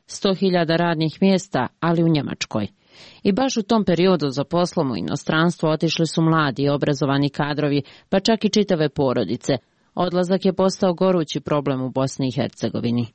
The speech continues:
Na pitanje kako zaustaviti odlazak iz B I H,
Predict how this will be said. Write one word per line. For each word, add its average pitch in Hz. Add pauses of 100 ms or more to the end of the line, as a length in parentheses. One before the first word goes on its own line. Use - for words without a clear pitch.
(360)
Na 170
pitanje 180
kako 170
zaustaviti 151
odlazak 139
iz 120
B 127
I - (140)
H, 175